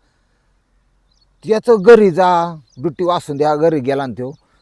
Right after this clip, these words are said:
त्या पोलिसाच्या डोक्यात सारखं तीच खेळत असतं बाबा. पॉइंट म्हणजे चक्र चालू असतात. ते मग बायका पोरांच्यात असतो, टी व्ही बघत असतो, बायका म्हणते, "काय खायचं? चला जेवायला, स्वयंपाक गरम करू का? हा, हा, ठीक आहे, हा, हा." पण चक्र डोक्यात, कशाने काय झालं असं, कशाने काय झालं.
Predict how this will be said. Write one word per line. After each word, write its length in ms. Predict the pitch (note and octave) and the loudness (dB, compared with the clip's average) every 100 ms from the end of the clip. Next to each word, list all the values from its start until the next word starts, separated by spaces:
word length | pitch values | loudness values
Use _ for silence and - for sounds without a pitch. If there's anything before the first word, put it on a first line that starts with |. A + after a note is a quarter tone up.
| - | -8
त्या 100 | G#3+ | -6
पोलिसाच्या 380 | G3+ G#3 E3+ G3 | -4 -2 -2 -4
डोक्यात 400 | E3+ F#3 - F#3 | -4 -6 -6 -12
सारखं 360 | - E3+ - D#3+ | -8 -10 -8 -12
तीच 80 | G3 - | -12 -12
खेळत 280 | - A2 A2+ | -10 -10 -10
असतं 280 | A2 - | -14 -16
बाबा. 180 | F2+ F#2 C3 | -18 -18 -8
पॉइंट 260 | A3 B3 F#3+ - | -2 0 -2 -4
म्हणजे 260 | F#3+ B3+ - _ _ _ _ A#3 | -4 -4 -8 _ _ _ _ -4
चक्र 220 | - A3+ | 0 0
चालू 220 | G#3+ F#3 | 0 -2
असतात. 300 | E3 - F#2+ _ | -4 -8 -20 _
ते 60 | F#3 | -12
मग 120 | G#3 | -8
बायका 280 | F#3 F#3 F#3 | -4 -4 -6
पोरांच्यात 380 | E3+ F#3+ D3 C#3+ | -4 -4 -4 -6
असतो, 200 | D3+ D#3+ | -6 -6
टी 220 | C3 E3+ | -4 -4
व्ही 120 | D3 | -2
बघत 140 | C#3 C#3+ | -4 -6
असतो, 260 | B2+ C#3 - _ - | -8 -8 -10 _ -10
बायका 200 | C3 D3+ | -8 -6
म्हणते, 160 | D3 | -8
"काय 200 | - C#3+ C#3 | -6 -6 -6
खायचं? 400 | B2+ A#2+ C#3 C3 - _ | -8 -8 -8 -8 -10 _
चला 160 | C#3+ C#3 | -8 -6
जेवायला, 460 | B2 C3+ C3 C3 B2+ | -4 -4 -2 -4 -4
स्वयंपाक 320 | C#3+ B2+ A#2+ | -6 -8 -6
गरम 220 | B2+ B2+ | -6 -6
करू 160 | C#3 C3+ | -8 -10
का? 160 | C#3+ | -10
हा, 340 | C#3+ D3 C#3 - | -10 -8 -8 -6
हा, 160 | D#3 A2+ | -6 -6
ठीक 280 | F3 C3+ | -8 -10
आहे, 140 | B2 A#2+ | -8 -6
हा, 160 | C3 | -6
हा." 180 | G2+ A2+ - _ _ _ _ | -6 -8 -10 _ _ _ _
पण 100 | G#3 G#3 | -4 0
चक्र 260 | B3+ A3+ A#3+ | 2 4 4
डोक्यात, 360 | A#3 A3+ F#3 B2+ _ _ _ _ _ - | 4 2 -4 -10 _ _ _ _ _ -12
कशाने 300 | G3 F#3+ E3+ | -6 -6 -4
काय 160 | E3+ | -2
झालं 200 | D#3+ D3 | -2 -2
असं, 140 | B2 C3 | -4 -8
कशाने 340 | F3 D3+ C#3+ | -10 -8 -8
काय 140 | C#3+ C3+ | -6 -6
झालं. 240 | C#3 A#2+ | -6 -8